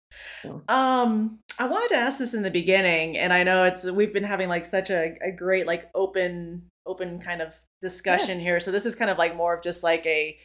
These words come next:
Speaker 2: kind of, I don't know, close, like, it's the teacher in me coming out. It's a closed answer, but I'm just curious,
Speaker 1: <laughs>
Speaker 2: um, 'cause, 'cause a lot of the things that you're talking about do speak to long-term change. Um, do you have, like, a,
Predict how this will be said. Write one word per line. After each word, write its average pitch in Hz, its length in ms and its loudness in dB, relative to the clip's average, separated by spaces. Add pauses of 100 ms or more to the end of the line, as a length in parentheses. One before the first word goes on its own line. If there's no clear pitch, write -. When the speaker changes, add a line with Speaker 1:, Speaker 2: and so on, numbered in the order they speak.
(360)
Speaker 2:
kind 185 100 -4
of, 160 180 -6 (360)
I 156 80 -6
don't 143 120 -4
know, 131 200 -4
close, 196 440 4
like, 156 220 0 (320)
it's 185 160 -8
the 208 100 -2
teacher 208 360 -2
in 170 100 -2
me 170 100 -6
coming 170 340 -10
out. 147 140 -6
It's 165 140 -6
a 190 40 -4
closed 185 480 2
answer, 165 560 0
but 180 140 2
I'm 214 160 6
just 269 200 0
curious, 208 600 4 (100)
Speaker 1:
<laughs> - 60 -10
Speaker 2:
um, 180 420 2 (500)
'cause, 220 280 2
'cause 233 140 0
a 240 60 8
lot 247 180 8
of 254 60 8
the 254 60 10
things 240 200 2
that 202 140 4
you're 185 140 2
talking 196 340 -2
about 175 560 4
do 202 220 -4
speak 196 420 -4
to 190 260 -6
long-term 175 840 0
change. 165 880 -6 (180)
Um, 170 580 0
do 196 120 -6
you 262 140 -2
have, 196 580 0
like, 214 340 0
a, 190 760 2